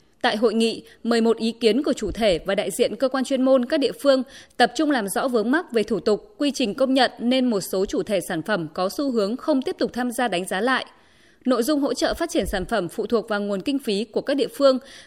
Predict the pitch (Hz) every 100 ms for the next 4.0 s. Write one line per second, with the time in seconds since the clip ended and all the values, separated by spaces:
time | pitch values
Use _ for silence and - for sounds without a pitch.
0 | - 285 285 240 220 262 254 240 302 262
1 | - 185 208 269 247 - 262 247 - -
2 | - _ - 320 302 254 226 262 220 175
3 | 226 175 175 247 262 254 196 196 196